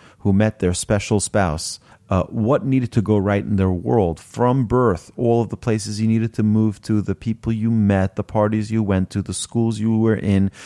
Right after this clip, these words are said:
the, p-, you, all of those different interactions that got you to the exact point to get you to be with your spouse, to meet them, and to hopefully get married to them. All of that so that you have your special relationship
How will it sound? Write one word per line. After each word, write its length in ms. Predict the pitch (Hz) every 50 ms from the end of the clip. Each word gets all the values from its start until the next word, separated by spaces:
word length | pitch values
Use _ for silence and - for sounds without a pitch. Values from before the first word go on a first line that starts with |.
| - - - -
the, 80 | 104
p-, 140 | - - 85
you, 160 | 101 120 117
all 360 | 92 - - 147 160 180 202 214
of 120 | 185 156
those 180 | 180 170 170 131
different 320 | 143 156 - - 131 120
interactions 580 | 127 - 123 117 127 143 143 - - 117 107 -
that 120 | 104 98
got 280 | 92 - 113 110 - -
you 60 | 113
to 180 | - - -
the 160 | 104 95 101 104
exact 640 | 101 92 92 87 92 120 120 131 139 - - - -
point 600 | - - 175 175 156 110 78 71 - - - - _ _ _ _ -
to 100 | - 113
get 200 | 92 113 - -
you 120 | 110 107
to 140 | - - 98
be 340 | 87 95 98 95 95 - - _ _ _ _ _ -
with 380 | - 87 95 113 110 - - -
your 140 | 110 104 92
spouse, 400 | - - - 107 101 85 - -
to 120 | - -
meet 300 | 95 95 101 120 131 -
them, 300 | - 135 139 143 151 156 - _ _ _ _ _ -
and 140 | 101 92
to 100 | - 101
hopefully 340 | 95 107 98 - - 98 98
get 160 | 82 98 -
married 300 | - 104 104 101 92 90
to 100 | - -
them. 220 | - - - - - _ _ - _ _ _ _ _
All 300 | - 135 143 165 175 180
of 160 | 170 143 120
that 420 | 117 127 135 143 120 120 - - -
so 220 | - - - 127
that 140 | 120 117 101
you 300 | 113 98 110 127 131 127
have 220 | 117 110 117 110
your 140 | 101 98 104
special 380 | 95 - - 110 104 - - 107
relationship 640 | 107 110 110 113 117 - - - 104 101 98 -